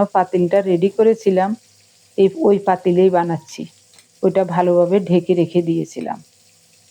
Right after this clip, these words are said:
এভাবে আটা মেখে পাতিলের চারিদিকে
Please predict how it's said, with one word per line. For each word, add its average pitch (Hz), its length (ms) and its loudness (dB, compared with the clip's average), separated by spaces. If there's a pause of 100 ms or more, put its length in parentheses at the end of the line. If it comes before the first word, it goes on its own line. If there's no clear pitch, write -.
(1040)
এভাবে 202 400 2 (120)
আটা 190 320 0
মেখে 185 440 0
পাতিলের 190 600 2
চারিদিকে 180 520 0